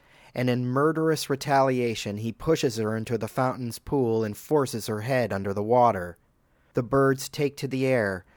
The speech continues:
swarming in a furious cloud of feathers as Nellie struggles in Rupert's death grip,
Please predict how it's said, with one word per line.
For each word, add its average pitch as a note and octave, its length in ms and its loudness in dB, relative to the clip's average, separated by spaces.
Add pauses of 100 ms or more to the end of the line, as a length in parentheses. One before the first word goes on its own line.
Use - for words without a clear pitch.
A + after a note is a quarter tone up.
(180)
swarming C#3+ 680 0
in A2+ 80 -4
a A2 60 -4
furious C3 560 0
cloud A#2+ 360 2
of A2 80 -6
feathers G2+ 600 -2
as G#2+ 160 -6
Nellie A#2+ 400 -2
struggles A#2+ 720 0
in G2 160 -6
Rupert's A2 440 -4
death B2 380 -2
grip, F#2 340 -8